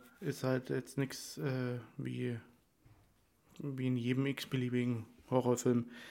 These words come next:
Also, das ist schon cool, die Idee, das ist auch saugeil. Ich meine, der Film hat ja auch sein,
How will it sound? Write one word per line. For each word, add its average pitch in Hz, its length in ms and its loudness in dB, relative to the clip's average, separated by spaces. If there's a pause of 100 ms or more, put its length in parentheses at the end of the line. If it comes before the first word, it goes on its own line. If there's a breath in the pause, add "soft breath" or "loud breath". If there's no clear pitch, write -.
(220 loud breath)
Also, 127 160 6
das 180 160 6
ist 214 100 10
schon 135 300 6
cool, 202 140 8
die 160 160 2
Idee, 165 380 4 (220)
das 131 160 -4
ist 135 160 -4
auch 123 160 0
saugeil. 127 540 0
Ich 127 100 -4
meine, 127 200 2
der 123 100 0
Film 131 300 0
hat 131 100 -2
ja 120 120 2
auch 139 220 0
sein, 131 320 2